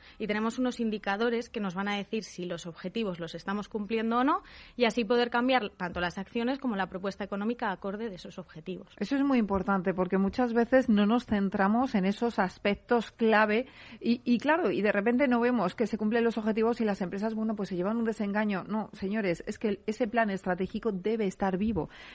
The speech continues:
Speaker 2: debe estar constantemente en, en renovación, viendo si se cumplen los objetivos, si no. En este sentido, Nerea, eh,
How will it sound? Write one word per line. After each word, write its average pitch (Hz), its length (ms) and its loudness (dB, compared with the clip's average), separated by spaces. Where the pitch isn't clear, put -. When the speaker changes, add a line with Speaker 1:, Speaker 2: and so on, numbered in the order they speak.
Speaker 2:
debe 202 260 4
estar 226 300 2
constantemente 214 880 0
en, 175 340 0
en 208 160 2
renovación, 190 760 2
viendo 196 260 0
si - 100 -10
se 226 120 -4
cumplen 220 260 0
los 233 140 0
objetivos, 202 600 0
si 196 240 2
no. 208 220 4
En 208 200 2
este 240 200 0
sentido, 220 500 2
Nerea, 185 460 2
eh, 202 560 2